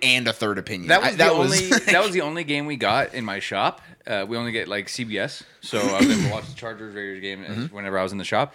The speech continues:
Speaker 1: And then
Speaker 2: and then
Speaker 1: the
Speaker 2: the
Speaker 1: morning, yeah.
Speaker 2: Steelers and Bengals, and, uh, when it happened, I was like, "Oh, torn pec," <laughs> and then this guy next to me was like, "Ah, torn shoulder," or he's like, "Separated shoulder," and I was like, "Doesn't look like he separated his shoulder, but I guess it's possible." And then I just kinda, like,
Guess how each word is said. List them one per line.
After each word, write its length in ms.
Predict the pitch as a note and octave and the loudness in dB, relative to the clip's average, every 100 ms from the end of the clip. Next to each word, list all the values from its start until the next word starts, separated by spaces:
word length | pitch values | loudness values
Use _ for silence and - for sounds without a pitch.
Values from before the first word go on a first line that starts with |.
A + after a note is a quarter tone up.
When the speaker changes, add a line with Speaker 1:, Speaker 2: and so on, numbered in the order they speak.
| - | -10
Speaker 1:
And 100 | F#2+ | -8
then 180 | F#2 G#2 | -4 0
Speaker 2:
and 100 | A2+ | 2
then 160 | A2 | 2
Speaker 1:
the 60 | G#2 | 0
Speaker 2:
the 100 | G2 | -2
Speaker 1:
morning, 100 | F2+ | -2
yeah. 240 | A#2+ G#2+ | 0 0
Speaker 2:
Steelers 40 | G2 | 0
and 100 | F#2+ | 0
Bengals, 360 | G#2 C3 E3+ - - - - _ - | 0 -2 -6 -8 -16 -20 -20 _ -2
and, 600 | B2 B2 A#2 A2+ G2 - _ | 2 2 2 -2 -6 -14 _
uh, 540 | - A#2+ A2 G2+ F2 D#2 - _ _ _ _ _ | -4 0 2 2 0 -4 -12 _ _ _ _ _
when 120 | C#3 C#3 | 0 2
it 60 | |
happened, 540 | A#2 D#3 F#3 A2+ A#2+ C#3+ - | 6 4 4 -4 -4 -6 -2
I 120 | A2+ | 0
was 140 | A2+ | 0
like, 140 | A2 F3+ | 0 2
"Oh, 180 | A#3 - | 0 -2
torn 220 | - E3+ | -6 -6
pec," 280 | D3+ D#3 A2+ - | 2 2 2 0
<laughs> 40 | |
and 120 | D3 | -4
then 160 | - F#3 | -4 -6
this 140 | - | -2
guy 120 | - C#3 | 2 2
next 200 | D3+ - | 2 -2
to 60 | |
me 60 | B2 | -4
was 120 | G#2 | -4
like, 160 | F#2+ - | -6 -4
"Ah, 180 | A2 - | -4 -4
torn 220 | C3+ A#2+ | -4 -6
shoulder," 440 | G#2 A#2 A2 E2 - | -4 -4 -4 -8 -8
or 100 | F#2+ | -6
he's 260 | G2 G2 G2 | -4 -4 -6
like, 120 | F#2+ | -8
"Separated 400 | - C3 B2 G#2+ | -6 -6 -4 -6
shoulder," 300 | F#2 B2+ A2+ F#2+ | -4 -6 -4 -6
and 80 | |
I 40 | F#2 | -8
was 80 | F2 | -10
like, 160 | E2+ - - - _ - | -14 -18 -20 -20 _ -10
"Doesn't 200 | D3 B2+ | -8 -6
look 120 | A#2+ | -6
like 100 | A#2 | -6
he 60 | G2+ | -4
separated 360 | C3 G#2+ G#2+ | -6 -6 -8
his 80 | F#2 | -8
shoulder, 300 | - E3 C#3 | -8 -6 -4
but 120 | A#2+ | -2
I 40 | B2+ | -2
guess 160 | D3+ | -4
it's 100 | - | -8
possible." 440 | - B2+ C#3+ F#3+ - _ _ | 0 0 0 -4 -10 _ _
And 120 | F#2 | -10
then 80 | F#2+ | -8
I 160 | F#2 F2+ | -6 -8
just 200 | F2+ - | -10 -8
kinda, 180 | G#2+ G2 | -6 -6
like, 160 | F#2 | -8